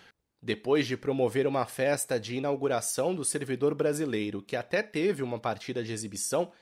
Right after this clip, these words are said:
a Riot quis ir além e decidiu fazer o que, na época, recebeu o nome de Campeonato Brasileiro de League of Legends. Não era ainda o C B lol,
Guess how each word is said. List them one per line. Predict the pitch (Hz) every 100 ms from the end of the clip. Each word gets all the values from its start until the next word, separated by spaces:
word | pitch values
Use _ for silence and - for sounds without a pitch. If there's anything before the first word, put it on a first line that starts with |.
| _ _ _
a | 240
Riot | 196 156 175 190
quis | 185 180 165 151
ir | 180
além | 190 156 143 139 _ _ _
e | -
decidiu | 101 123 110 135
fazer | 135 127 113 104 139 135
o |
que, | - 131
na | 135 165
época, | 143 208 208 - 101
recebeu | 101 151 190 170 185
o | 165
nome | 175 196 196
de | 190
Campeonato | - 185 170 160 151 196 214 208
Brasileiro | 196 190 190 127 131 151 151
de | 156
League | 156
of | 165 185
Legends. | 160 123 90 78 - - - - - - _
Não | - 214
era | 180 175
ainda | 127 156 160
o | 139
C | 127 - 165
B | 151 123
lol, | 104 143 131